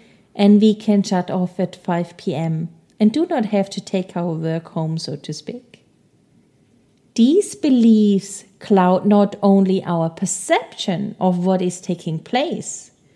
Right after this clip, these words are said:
so navigating and creating flow can feel hard, sometimes even foreign to us. It also creates a slew of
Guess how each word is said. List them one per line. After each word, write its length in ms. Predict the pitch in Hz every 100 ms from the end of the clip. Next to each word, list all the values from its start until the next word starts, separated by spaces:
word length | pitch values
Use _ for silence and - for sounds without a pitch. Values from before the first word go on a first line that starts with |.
| _ _ _
so 300 | - - 214
navigating 1080 | 202 196 196 214 339 370 240 196 190 175 165 -
and 160 | 170
creating 400 | 165 185 175 156
flow 440 | 165 - 220 320 339
can 260 | - 196
feel 240 | 175 180 175
hard, 580 | - 285 370 220 - - _ _ _ _
sometimes 640 | - - 254 330 285 220 -
even 300 | 208 190 175
foreign 520 | - 269 370 392 233
to 180 | 214 185
us. 400 | - - - - _ _ _ _ _ _ _
It 180 | 247 240 -
also 380 | 226 302 330 392
creates 720 | - 240 220 202 208 208 - -
a 80 | 196
slew 400 | - 247 277 240
of 240 | 196 185